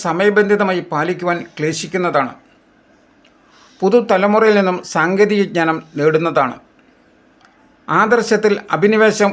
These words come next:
ഉണ്ടായാലും അവ സ്വയം ലംഘിച്ച് പ്രായോഗികമായ നിലപാടുകൾ കൈക്കൊള്ളും. പൂർവ്വ വിദ്യാർത്ഥി സംഗമത്തിൽ പങ്കെടുത്ത് ബന്ധം കൂടുതൽ ഊഷ്മളമാക്കും. കാര്യങ്ങളിൽ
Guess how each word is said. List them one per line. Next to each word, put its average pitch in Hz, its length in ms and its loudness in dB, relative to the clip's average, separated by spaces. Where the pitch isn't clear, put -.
ഉണ്ടായാലും 175 520 2
അവ 196 100 2
സ്വയം 196 320 2
ലംഘിച്ച് 180 360 0
പ്രായോഗികമായ 185 760 2
നിലപാടുകൾ 165 480 0
കൈക്കൊള്ളും. 151 400 0
പൂർവ്വ 233 360 6
വിദ്യാർത്ഥി 208 460 2
സംഗമത്തിൽ 185 420 0
പങ്കെടുത്ത് 170 400 0
ബന്ധം 175 300 0
കൂടുതൽ 165 260 -4
ഊഷ്മളമാക്കും. 151 640 -4
കാര്യങ്ങളിൽ 220 500 2